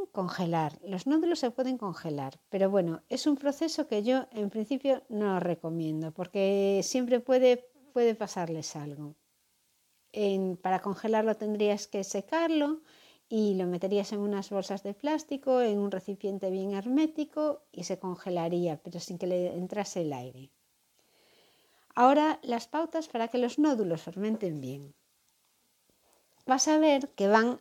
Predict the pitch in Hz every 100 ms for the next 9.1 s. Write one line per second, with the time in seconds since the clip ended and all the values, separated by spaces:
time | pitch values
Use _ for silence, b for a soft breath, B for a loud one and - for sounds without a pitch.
0 | - 208 202 185 180 175 - _ 214 208
1 | - 190 185 180 196 190 165 - 180 -
2 | 269 - 262 247 240 240 240 240 240 240
3 | 277 262 220 - 254 254 240 185 156 139
4 | - 170 196 175 - 190 185 175 185 208
5 | 202 202 202 185 160 139 - 226 196 165
6 | - B B B B B B 254 240 233
7 | 226 220 214 214 214 - _ _ 220 -
8 | 220 240 302 294 269 233 247 240 220 233
9 | 247